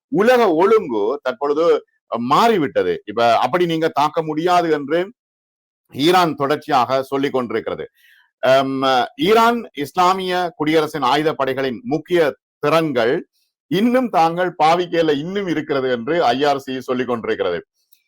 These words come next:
ஈரானிய ஆயுதப்படைகள் இதுவரை ட்ரூ ப்ராமிஸ் த்ரீயின்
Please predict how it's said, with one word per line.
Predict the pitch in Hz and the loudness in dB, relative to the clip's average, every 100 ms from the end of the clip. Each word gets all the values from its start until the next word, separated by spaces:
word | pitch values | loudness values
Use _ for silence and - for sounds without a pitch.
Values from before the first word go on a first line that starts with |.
| _ _ - | _ _ 0
ஈரானிய | 156 214 220 220 | 2 4 2 0
ஆயுதப்படைகள் | 214 143 160 165 160 151 165 | 0 0 0 0 0 -2 -2
இதுவரை | 156 151 165 160 180 | -2 -2 -2 -2 -4
ட்ரூ | 196 | 0
ப்ராமிஸ் | 180 170 151 - | -2 -2 -8 -2
த்ரீயின் | 165 156 175 | 0 0 -2